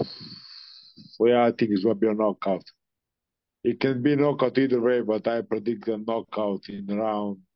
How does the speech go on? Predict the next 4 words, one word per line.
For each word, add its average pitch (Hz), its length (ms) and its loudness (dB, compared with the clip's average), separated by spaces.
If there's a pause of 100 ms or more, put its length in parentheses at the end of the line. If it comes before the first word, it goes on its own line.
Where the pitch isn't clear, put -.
(120)
uh, 95 800 -4 (480)
let's 101 420 -6
say, 107 220 0 (120)
five. 101 340 0